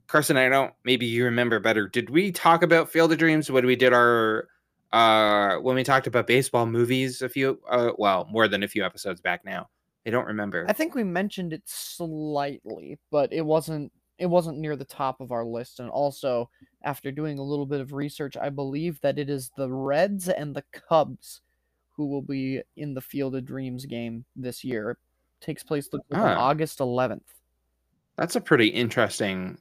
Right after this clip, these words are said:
Speaker 1: those are, I think those are two good teams, um, to get to play on such a big stage like that.
Speaker 2: Yeah, that could be an interesting game. I mean, the
Speaker 1: Mm.
Speaker 2: only, the only problem I have with it now is that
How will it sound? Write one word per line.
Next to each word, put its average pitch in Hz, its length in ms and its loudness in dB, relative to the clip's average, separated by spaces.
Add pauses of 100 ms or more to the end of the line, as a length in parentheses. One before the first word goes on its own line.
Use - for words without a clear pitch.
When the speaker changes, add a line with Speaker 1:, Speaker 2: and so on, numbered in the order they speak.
(100)
Speaker 1:
those 151 220 4
are, 147 280 4
I 131 80 2
think 151 180 2
those 147 200 4
are 123 60 0
two 123 200 0
good 120 160 2
teams, 101 580 -2
um, 90 440 -2 (1080)
to - 100 -6
get 117 180 2
to 107 80 0
play 110 220 2
on 98 140 2
such 98 220 -8
a 92 40 -10
big 90 200 -4
stage 98 320 0
like 90 200 -2
that. 95 240 -2 (1300)
Speaker 2:
Yeah, 226 360 8 (120)
that 202 180 10
could 214 160 4
be 208 160 4
an 185 80 4
interesting 170 460 0
game. 151 420 0
I 165 140 4
mean, 170 280 2 (300)
the 196 180 4
Speaker 1:
Mm. 202 40 0
Speaker 2:
only, 220 400 4 (220)
the 180 120 -4
only 208 220 -2
problem 156 600 -2
I 151 80 -6
have 143 260 -6
with 139 180 -8
it 131 100 -8
now 135 400 -4
is 120 300 -10
that 120 300 -2